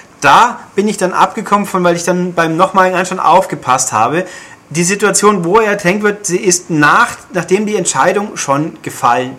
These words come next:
ist, dass er sich taufen lässt, aber noch bevor er den Namen annimmt.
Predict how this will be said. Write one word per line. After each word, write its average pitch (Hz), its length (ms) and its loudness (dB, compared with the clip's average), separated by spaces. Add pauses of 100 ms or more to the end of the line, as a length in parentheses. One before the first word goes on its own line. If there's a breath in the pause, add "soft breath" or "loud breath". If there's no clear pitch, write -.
ist, - 480 -2
dass 196 160 -4
er 220 100 0
sich 220 160 -8
taufen 214 360 0
lässt, 233 320 -2 (240 loud breath)
aber 151 220 2
noch 156 520 2
bevor 185 360 0
er 185 80 4
den 175 180 0
Namen 151 500 0
annimmt. 92 580 -8